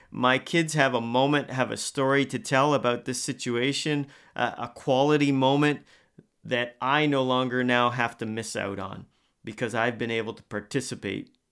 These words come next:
recognizing that this is actually not a big deal at all. So, silence and solitude, I know that was kind of a, a, a long answer to, uh, maybe a new habit for twenty twenty-two, but that's all a part of silence and solitude. So taking some time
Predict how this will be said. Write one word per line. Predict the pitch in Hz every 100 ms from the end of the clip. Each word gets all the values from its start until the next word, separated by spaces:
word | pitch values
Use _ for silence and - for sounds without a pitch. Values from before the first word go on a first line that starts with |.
| -
recognizing | 139 - 127 104 101 104 107
that | 98 -
this | 120 -
is | 107 -
actually | 120 135 - 120
not | 107 107
a | 104
big | 101 98
deal | 101 -
at | -
all. | - - _ _ _ _ _ _ _ _ _ _ _ _ _ _ _ _
So, | - 175 170 165 - -
silence | - 196 190 208 202
and | 180
solitude, | - 180 180 175 185 170
I | 160
know | 170
that | 170 151
was | 156
kind | - 165
of | 156
a, | 147 139 -
a, | 135 135 123 -
a | 123
long | 123 139 147 147
answer | 135 143 143 160 151
to, | - 131 127 123 113
uh, | 110 107 104
maybe | 117 143 131
a | 113
new | 117 135
habit | 127 131 139 147
for | 135
twenty | - 139 139 127
twenty-two, | 139 131 127 - 156 151
but | 139
that's | 147 160 175
all | 180
a | 185
part | 185 160
of | 143
silence | - 139 135 131
and | 131
solitude. | 123 127 127 123 101 -
So | 131
taking | - 156 185 180
some | 208
time | - 147 151 165